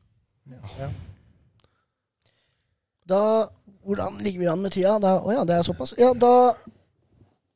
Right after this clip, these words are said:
Speaker 2: skal vi runde av.
Speaker 1: Vi må nesten det.
Speaker 2: Jeg håper, Rikard, at vi kan få deg med ved flere anledninger, for det er, det er, eh, vi har fått pratet mye og fått tatt fram mye temaer, men det er jo... ganske mange dører som er uåpnet ennå,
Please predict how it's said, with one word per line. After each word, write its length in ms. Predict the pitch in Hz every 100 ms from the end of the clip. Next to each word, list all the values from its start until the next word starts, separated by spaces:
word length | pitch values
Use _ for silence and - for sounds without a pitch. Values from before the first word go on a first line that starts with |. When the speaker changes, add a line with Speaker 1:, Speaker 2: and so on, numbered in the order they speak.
| _ _ _
Speaker 2:
skal 160 | - 180
vi 80 | 175
runde 160 | 151 185
av. 80 | 208 _ 135 139
Speaker 1:
Vi 100 | 139
må 180 | 120 104
nesten 320 | 110 - 92
det. 100 | 82 - _
Speaker 2:
Jeg 720 | 165 165 190 196 190 190 180 180
håper, 560 | 208 147 107 127 127 131 143
Rikard, 300 | 135 160 180
at 80 | 165
vi 60 | 160
kan 140 | 170
få 140 | 170 127
deg 100 | 123
med 200 | 131 139
ved 60 |
flere 180 | 139 120
anledninger, 440 | 123 123 127 147 165
for 100 | 170
det 80 | 160
er, 240 | 156 151
det 140 | 160
er, 320 | 151 151 165 170
eh, 960 | 165 165 160 160 156 - - - - -
vi 140 | 156 156
har 80 | 156
fått 200 | 175 - _ -
pratet 260 | 139 147
mye 200 | 156 143
og 80 | 147
fått 100 | 165
tatt 140 | 156 139
fram 160 | 143
mye 160 | 135 127
temaer, 320 | 123 120 143
men 100 | 143
det 120 | 143
er 180 | 131 139 160
jo... 80 | 160 - - - - - _
ganske 520 | 151 175 160 139 - 180
mange 240 | 160 147
dører 300 | 156 135 131
som 160 | 135 147
er 400 | 143 147 151 151
uåpnet 460 | 143 131 147 143
ennå, 180 | 131 143